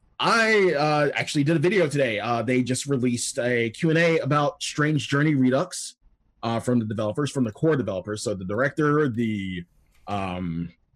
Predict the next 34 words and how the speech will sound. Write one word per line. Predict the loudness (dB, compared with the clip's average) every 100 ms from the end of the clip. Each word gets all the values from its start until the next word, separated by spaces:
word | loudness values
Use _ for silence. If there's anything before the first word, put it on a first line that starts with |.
| _ _
the | -12
world | -2 0 0
des-, | 0 -2
uh, | -2 -2 -4
the | -6
world's | -2 -2 -2 -10 -16 -20 _ _ _ _ _ _
design | -2 2 2 2 2 0
and | 0 0 2 0 0
the | 0 0 0 0 -2 -2
new | 0 2
demon | 2 2 0
designer. | -2 -8 -10 -12 -14 _ _ _ _
Um, | -8 -4 -4 -4 -4 -4
so | -4 -4
I | -4
did | -4
a | -6
video | -6 -6
on | -6
that. | -6 -8 -8
I'll | -10 -10
be | -10 -10
rendering | -8 -8 -10 -10
it | -10 -12 _ _ _ -16
probably | -12 -10
sometime | -10 -10 -10 -10 -8 -8 -10
tonight, | -6 -4 -4 -6 -10 -14 _ _ -20 _ _
uh, | -8 -6
and | -4 -6 -6 -10 _
get | -8
that | -4 -4
on | -4
the | -4
YubTubs. | -6 -6 -6 -8